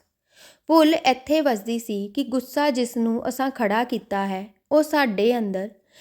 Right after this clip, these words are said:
ਇੱਕ ਬਹਾਦਰੀ ਦੀ ਤਾਕਤ ਹੈ ਜੋ ਹੌਸਲੇ ਤੇ ਧੀਰਜ ਦੇ ਰੂਪ ਵਿੱਚ ਅੰਦਰ ਵਸਦੀ ਹੈ।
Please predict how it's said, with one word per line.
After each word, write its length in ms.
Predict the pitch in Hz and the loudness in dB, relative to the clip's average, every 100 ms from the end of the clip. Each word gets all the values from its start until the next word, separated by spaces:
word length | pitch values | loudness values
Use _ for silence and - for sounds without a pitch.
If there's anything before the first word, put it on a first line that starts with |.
| - _ | -20 _
ਇੱਕ 200 | 302 320 | 0 2
ਬਹਾਦਰੀ 600 | 330 320 311 302 208 220 226 | 4 4 6 4 2 -2 -2
ਦੀ 140 | 269 | -4
ਤਾਕਤ 460 | 269 202 175 226 226 | -2 -4 -2 -8 -6
ਹੈ 280 | 202 190 220 - | -8 -10 -14 0
ਜੋ 180 | 285 285 | 4 6
ਹੌਸਲੇ 540 | 294 285 269 214 220 | 6 4 2 -2 0
ਤੇ 140 | 240 277 | 2 0
ਧੀਰਜ 480 | 277 254 208 196 | 0 -2 -2 -4
ਦੇ 160 | 202 247 | 0 2
ਰੂਪ 280 | 240 202 202 | 2 -4 -2
ਵਿੱਚ 360 | 196 190 - - - | -2 -2 -6 -8 -2
ਅੰਦਰ 300 | 214 202 240 | 0 0 0
ਵਸਦੀ 440 | 220 - - 190 | -2 -4 -4 -4
ਹੈ। 140 | 185 | -4